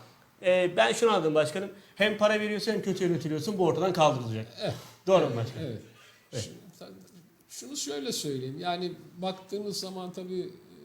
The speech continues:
Speaker 2: kanunları hepimiz okuduğumuzda rahatlıkla anlayabiliyoruz. E,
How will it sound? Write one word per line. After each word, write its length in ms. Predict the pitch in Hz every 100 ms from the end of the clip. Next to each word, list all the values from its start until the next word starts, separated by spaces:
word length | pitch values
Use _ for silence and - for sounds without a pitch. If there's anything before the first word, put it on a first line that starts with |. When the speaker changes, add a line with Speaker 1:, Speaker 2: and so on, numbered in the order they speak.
| - -
Speaker 2:
kanunları 640 | 175 175 175 170 170 175
hepimiz 420 | 185 180 180 160
okuduğumuzda 720 | 175 - 160 165 165 156 165 165
rahatlıkla 600 | 160 156 160 - 160 170
anlayabiliyoruz. 680 | 214 381 330 220 139 156 - - _ _ _ _ _
E, 40 | 143